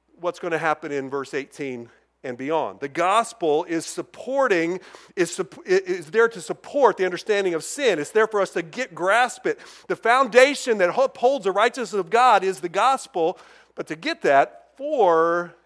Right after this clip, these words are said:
and then we talk about this next phrase. Read it ag-, well, I'll read it for you. "For the wrath of God is being revealed from heaven against all godlessness and wickedness of people who suppress the truth by their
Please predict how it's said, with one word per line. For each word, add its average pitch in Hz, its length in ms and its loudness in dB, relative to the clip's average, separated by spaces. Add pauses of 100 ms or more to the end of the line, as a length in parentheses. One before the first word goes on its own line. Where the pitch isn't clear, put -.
(120)
and 151 120 -8
then 185 120 -2
we 170 100 -8
talk 185 260 -4
about 165 160 -4
this 160 160 -10
next 175 240 -6
phrase. 160 360 -2
Read 190 160 -10
it 175 60 -6
ag-, 165 220 -6
well, 160 160 -2
I'll 151 60 0
read 180 160 -4
it - 100 -16
for 190 180 0
you. 143 140 -6
"For 175 600 0 (560)
the 156 80 -6
wrath 180 360 2
of 214 120 -12
God 156 500 2 (400)
is 143 120 -16
being 180 240 -6
revealed 180 440 -4
from 165 140 -10
heaven 143 260 -4
against 131 300 -10
all 147 180 -2
godlessness 185 880 -6 (560)
and 143 160 -8
wickedness 196 440 -2
of 160 100 -12
people 160 600 -12 (360)
who 160 120 -14
suppress - 600 -8
the 170 80 -10
truth 151 500 -10 (420)
by 151 360 4
their 147 460 -4